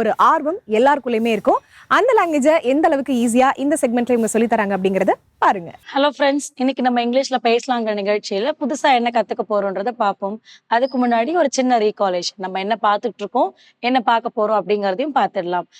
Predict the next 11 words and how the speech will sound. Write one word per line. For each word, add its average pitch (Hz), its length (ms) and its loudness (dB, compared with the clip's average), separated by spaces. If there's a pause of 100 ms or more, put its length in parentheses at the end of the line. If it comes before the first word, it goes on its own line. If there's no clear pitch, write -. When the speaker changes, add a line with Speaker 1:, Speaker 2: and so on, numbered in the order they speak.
(180)
Speaker 2:
So, - 40 -20 (100)
நம்ம 247 180 0
என்ன 277 120 0 (120)
பார்த்துட்டு 269 340 -2
இருக்கோம்? 302 260 -4 (180)
பாஸ்ட் 226 300 -2 (140)
பர்ஃபெக்ட் 226 420 -2
டென்ஸ், 190 280 -4
அதாவது 190 260 -2 (140)
டென்சஸ். 277 500 0 (440)
நம்ம 214 140 -2